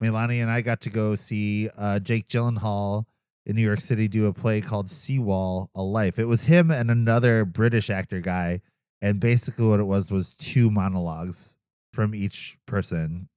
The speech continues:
It split into, like, it was a two-act thing. Like, the first act was one, second act was the other. And, um, yeah,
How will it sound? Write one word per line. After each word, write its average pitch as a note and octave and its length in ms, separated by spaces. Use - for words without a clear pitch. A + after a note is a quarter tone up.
It G2 140
split G2+ 300
into, G2 220
like, F#2+ 200
it G2+ 40
was F#2+ 140
a G2 60
two-act A2 440
thing. F#2+ 240
Like, F2+ 100
the - 60
first G#2 240
act G2 180
was F2 140
one, F2+ 220
second F2+ 260
act E2 180
was E2+ 140
the E2+ 100
other. E2 280
And, G2 200
um, G#2 400
yeah, E3+ 260